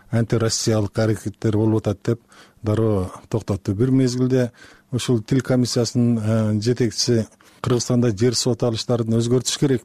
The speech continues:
деп, э, айтып койгон үчүн аны эртеси күнү, <laughs> ал мезгилдеги убактылуу президент Отунбаева эле эртеси күнү аны кызматтан алып койду. Демек, биз бүгүнкү күндө дагы эле болсо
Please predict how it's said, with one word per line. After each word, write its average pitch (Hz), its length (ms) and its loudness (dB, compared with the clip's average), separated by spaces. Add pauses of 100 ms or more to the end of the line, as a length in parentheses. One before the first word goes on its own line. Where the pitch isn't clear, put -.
деп, 117 240 -2
э, 110 300 2
айтып 120 240 -4
койгон 120 280 2
үчүн 185 280 0 (400)
аны 120 300 4 (120)
эртеси 120 400 -2
күнү, 123 240 2 (360)
<laughs> 104 400 -4
ал 120 80 2
мезгилдеги 113 760 0 (100)
убактылуу 113 440 0
президент 110 540 0
Отунбаева 113 580 2
эле 151 200 -2 (400)
эртеси 120 480 -2
күнү 147 220 0 (360)
аны 110 200 0
кызматтан 127 480 -2
алып 90 160 -4
койду. 80 320 -6 (420)
Демек, 165 400 -2
биз 135 240 0
бүгүнкү 123 320 2
күндө 120 360 2 (280)
дагы 120 300 0
эле 120 100 0
болсо 117 460 0